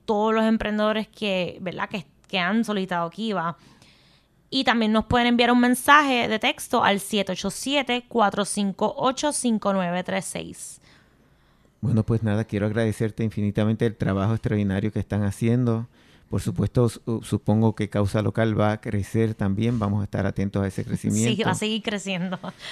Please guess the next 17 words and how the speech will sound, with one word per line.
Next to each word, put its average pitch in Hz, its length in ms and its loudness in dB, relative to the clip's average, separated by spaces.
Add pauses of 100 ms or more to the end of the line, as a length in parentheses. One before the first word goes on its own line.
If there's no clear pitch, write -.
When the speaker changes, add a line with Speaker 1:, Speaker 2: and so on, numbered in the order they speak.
Speaker 2:
a 95 40 -4
seguir 107 240 2
creciendo, 117 720 4
Speaker 1:
<laughs> - 40 -20
Speaker 2:
como... 98 560 2 (340)
y 104 220 2
así 120 480 0 (160)
Kiva 131 420 4
y, 104 280 0 (120)
y 98 260 -8 (300)
todas 113 240 4
las 117 140 2
otras 123 220 0
plataformas. 127 680 0 (400)
Es 123 100 2
un 143 220 4
sistema, 139 800 2